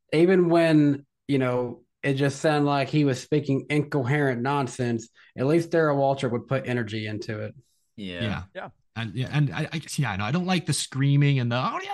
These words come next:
Speaker 3: blah, blah, blah," but I, I like, I just, I just need some intensity. I,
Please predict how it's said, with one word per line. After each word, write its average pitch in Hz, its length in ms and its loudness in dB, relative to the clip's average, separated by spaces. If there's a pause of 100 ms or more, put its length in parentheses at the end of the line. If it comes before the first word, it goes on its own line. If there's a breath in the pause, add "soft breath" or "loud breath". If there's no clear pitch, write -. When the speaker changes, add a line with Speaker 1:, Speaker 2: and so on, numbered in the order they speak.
Speaker 3:
blah, 370 120 -8
blah, 359 680 -6
blah," 285 160 -8
but 180 160 -4
I, 147 300 -6
I - 20 -4
like, 151 400 -4
I 165 100 -4
just, 170 320 -2 (640)
I - 40 -18
just - 180 -2
need 214 120 4
some 165 100 2
intensity. 110 600 -2
I, 147 140 -6